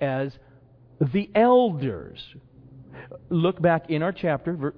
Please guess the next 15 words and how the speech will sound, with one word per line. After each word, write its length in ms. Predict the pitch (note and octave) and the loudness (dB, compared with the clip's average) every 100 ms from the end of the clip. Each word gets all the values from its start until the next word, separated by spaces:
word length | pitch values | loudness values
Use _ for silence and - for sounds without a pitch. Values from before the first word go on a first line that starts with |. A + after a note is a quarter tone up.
| - | -4
chapter 260 | D3 C3+ | -4 -4
twenty-two, 520 | - F3+ G3 C#3 C#3 - - - - - - | -4 -4 -4 -4 -6 -8 -20 -20 -20 -12 -6
verse 280 | A2+ D#3 - | -2 -2 -2
fifty-two. 540 | D#3+ - F3+ - D#3+ - - | -6 -4 -4 0 0 -2 -10
"Then 360 | C3+ C#3+ F#3+ A3 | -4 0 2 2
Jesus 480 | D#3+ G3+ F3+ G3+ - | 2 2 2 -2 0
said," 360 | G3 D#3+ F#3+ - - - - | 4 4 4 0 -12 -10 -2
when 120 | C3 | -2
he's 160 | C3+ | -2
being 200 | A2+ C#3 | -2 -2
arrested, 480 | E3+ D#3 B2 - D#3+ - - - | 0 -2 -2 -4 -8 -10 -20 -14
"to 140 | - G#3 | -2 0
the 80 | E3+ | -2
chief 380 | - G#3+ G#3+ - | -2 -2 -2 2
priests 400 | G#3+ F#3+ A#3 | 4 4 2